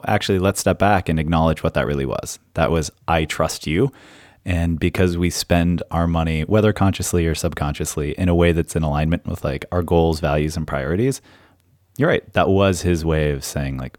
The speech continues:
"I trust you just overall." So thanks for pointing that out, 'cause I think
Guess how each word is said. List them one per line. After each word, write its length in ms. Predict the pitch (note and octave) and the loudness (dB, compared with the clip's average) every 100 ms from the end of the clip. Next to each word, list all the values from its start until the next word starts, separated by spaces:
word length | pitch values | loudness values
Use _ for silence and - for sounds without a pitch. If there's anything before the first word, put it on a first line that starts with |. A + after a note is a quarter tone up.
| _ | _
"I 160 | - E2+ | -2 -2
trust 520 | D#2+ - E2+ - - | -2 0 0 0 -6
you 260 | D#2+ D2+ D2 _ | -4 -4 -6 _
just 180 | - D#2 | -10 -6
overall." 380 | D2+ F#2+ B2+ - _ _ _ _ _ _ _ - | 0 0 0 -8 _ _ _ _ _ _ _ -10
So 140 | C2 - | -10 -2
thanks 160 | A#2 A#2 | -2 0
for 80 | A2 | 0
pointing 240 | A2+ F#2+ | 2 4
that 140 | F2 | 4
out, 240 | E2 B1+ - | 4 0 0
'cause 180 | F#2+ E2+ | 0 2
I 80 | D#2+ | 2
think 260 | E2+ C#2+ | 2 -2